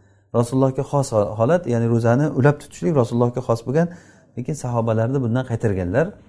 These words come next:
Demak, somul visol deyiladi buni ismini. Somul visol ham makruh bo'ladi. Eng yaxshi ro'za, Rasululloh sollallohu alayhi vasallam aytganlarki, ro'zani eng yaxshisi Davudni ro'zasi.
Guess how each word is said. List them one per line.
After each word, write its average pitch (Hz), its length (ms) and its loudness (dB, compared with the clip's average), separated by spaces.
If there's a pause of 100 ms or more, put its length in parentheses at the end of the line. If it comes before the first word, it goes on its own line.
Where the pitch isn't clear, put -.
(320)
Demak, 131 240 -4
somul 131 340 4
visol 127 340 4
deyiladi 104 340 0
buni 107 160 -4
ismini. 160 280 -6
Somul 113 340 -2
visol 135 300 2 (420)
ham 139 200 -2
makruh 113 440 0
bo'ladi. 87 340 -2 (1500)
Eng 185 240 6
yaxshi 156 340 6
ro'za, 156 280 8 (380)
Rasululloh 123 360 2
sollallohu 123 300 2
alayhi 113 100 2
vasallam 135 240 2
aytganlarki, 117 800 0 (160)
ro'zani 127 400 4
eng 143 140 0
yaxshisi 113 360 -2
Davudni 131 380 4
ro'zasi. 87 360 -4